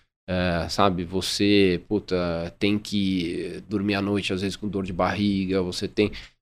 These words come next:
Então, cara, e aí você tem, pensa o seguinte, cara, puta, isso desencadeou, né, uma série de decisões aí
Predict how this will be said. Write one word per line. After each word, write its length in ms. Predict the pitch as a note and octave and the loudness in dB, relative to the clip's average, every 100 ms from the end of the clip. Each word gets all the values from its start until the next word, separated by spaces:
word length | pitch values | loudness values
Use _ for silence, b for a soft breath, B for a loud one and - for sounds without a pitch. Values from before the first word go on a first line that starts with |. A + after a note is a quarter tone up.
| - | 0
Então, 340 | B2+ - A3+ | 4 8 6
cara, 260 | F#3+ A2 F2+ | 8 4 6
e 100 | A2+ | 8
aí 140 | D3+ | 8
você 160 | F3 F3+ | 6 2
tem, 180 | F3 F3 | 2 2
pensa 300 | F3 E3+ - | 4 2 2
o 40 | |
seguinte, 560 | - D3+ D3 C3 G#2 - | -6 -2 2 2 2 -4
cara, 260 | F#2 E2+ | -4 -4
puta, 320 | - - - F#2 | -4 -8 -4 -4
isso 280 | A#2 - D#3+ | -4 -2 -4
desencadeou, 960 | C3 E3 - D3 B2 G2+ A2+ C#3+ - - _ _ _ | -2 -4 0 0 0 2 4 4 2 -10 _ _ _
né, 200 | F#2 G#2 | 6 8
uma 200 | A2+ C3+ | 8 4
série 360 | - B2+ D3+ F3 | 4 8 8 6
de 140 | A#2+ | 2
decisões 720 | A#2 A2 - G2+ G2+ G2+ G#2 | 6 6 4 0 4 4 6
aí 340 | G#2 F#2+ A2+ | 4 4 0